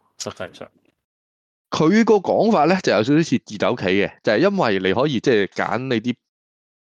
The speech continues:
Speaker 2: 兵或者你啲隊友啦，放喺邊個位裏邊嘅。但係佢就同其他自走棋非常之唔同嘅地方呢，就係你係參與在內嘅，自走棋係完全睇嘅啫嘛。
Speaker 1: 係。即係我可以一個打晒啦。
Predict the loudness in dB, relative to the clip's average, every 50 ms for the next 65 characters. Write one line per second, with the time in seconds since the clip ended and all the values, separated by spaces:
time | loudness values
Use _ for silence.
0 | _ _ _ -4 -4 -4 -4 -4 -2 -2 0 0 0 0 0 -2 -2 -2 -2 -4
1 | -4 -4 -4 -4 -2 -4 -2 -4 -4 -4 -4 -6 -6 -6 -6 -6 -4 -4 -4 -4
2 | -4 -4 -4 -4 -6 -8 -10 -12 -14 -16 _ -18 -18 -18 -18 -20 -8 _ -2 -2
3 | 0 0 2 2 2 0 -2 -4 -6 -4 -2 -2 -2 -2 -2 -2 0 0 0 0
4 | 0 0 -2 0 0 0 0 0 -2 0 0 -2 -2 -2 -6 -10 -6 -4 -2 -2
5 | -2 -2 -2 -2 -2 0 -2 -2 -4 -4 -8 -10 -6 -4 -4 -4 -4 -4 -4 -4
6 | -4 -6 -12 -14 -14 -12 -8 -8 -6 -6 -6 -6 -8 -6 -6 -6 -6 -8 -8 -8
7 | -6 -2 -2 -2 -2 -2 -2 -2 -2 -4 -8 -12 -14 -16 -16 -14 -14 -12 -6 -4
8 | -4 -2 -2 -4 -8 -10 -14 -18 _ _ _ _ _ _ _ _ _ _ _ _
9 | -12 -12 -12 -12 -14 _ _ _ _ _ _ _ _ _ _ _ _ _ _ -6
10 | -4 -2 0 0 0 0 -2 -2 -4 -4 0 0 0 0 0 0 0 0 0 0
11 | 0 -2 -6